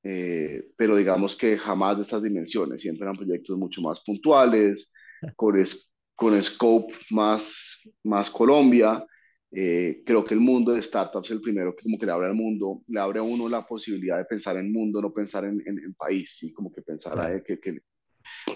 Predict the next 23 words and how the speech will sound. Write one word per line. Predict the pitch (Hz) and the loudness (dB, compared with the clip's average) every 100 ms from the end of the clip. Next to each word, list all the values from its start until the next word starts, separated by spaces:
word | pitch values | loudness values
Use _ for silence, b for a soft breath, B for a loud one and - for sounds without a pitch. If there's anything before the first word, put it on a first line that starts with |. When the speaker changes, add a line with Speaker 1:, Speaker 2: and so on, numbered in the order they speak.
| - - | -6 4
Speaker 1:
Pero | 131 | 8
digamos | 123 113 127 | 8 8 6
que | 156 | 6
de | 127 | 6
emprendimientos, | 120 113 113 117 98 131 131 - _ _ _ _ _ _ - | 6 6 6 6 4 4 2 -4 _ _ _ _ _ _ -10
como, | 80 78 | -4 -4
como | 92 90 | -4 -4
digo, | 92 90 | -2 0
no, | 98 | 0
no, | 92 107 | 2 2
no | 110 113 | 4 2
tan | 120 | 2
sofisticados, | 120 131 127 - 110 165 147 165 185 - _ _ _ - | 0 -2 -2 -2 0 2 2 0 -4 -12 _ _ _ -8
eran | 107 113 | -4 0
bastante, | 113 104 104 98 101 82 | -2 -2 -4 -4 -4 -2
eran | 107 | -2
bastante | 117 104 107 | -2 -6 -8
sencillos, | 113 92 117 107 113 | -8 -6 -4 -4 -4
bastante | 104 98 90 87 | -4 -6 -6 -2
de, | 107 98 | -2 0
"Oye, | 104 101 80 | -2 -2 -6
¿sabes | - 82 92 - | -10 -12 -10 -4
qué? | 120 | -4